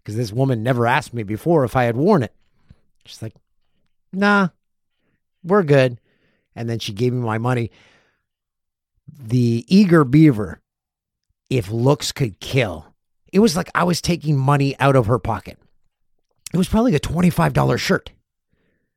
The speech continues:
What the f-, do they care? It was a,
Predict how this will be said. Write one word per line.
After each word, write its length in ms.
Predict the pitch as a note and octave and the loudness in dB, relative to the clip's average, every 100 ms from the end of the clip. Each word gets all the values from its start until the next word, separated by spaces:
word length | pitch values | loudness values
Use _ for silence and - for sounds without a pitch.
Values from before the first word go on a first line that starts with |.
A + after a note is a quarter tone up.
| _ _ _ _ _ _ _ _ | _ _ _ _ _ _ _ _
What 120 | - | -8
the 80 | - | -4
f-, 280 | - - - | -4 -4 -4
do 80 | F#3+ | 0
they 180 | F#3+ F3+ | 0 0
care? 400 | D3+ G2 - _ _ _ _ _ _ _ _ _ _ _ _ _ _ _ _ _ _ _ _ _ _ _ _ _ - | -4 -4 -10 _ _ _ _ _ _ _ _ _ _ _ _ _ _ _ _ _ _ _ _ _ _ _ _ _ -6
It 120 | G#3 | -2
was 160 | G3+ G3 | 0 0
a, 180 | F#3+ | -2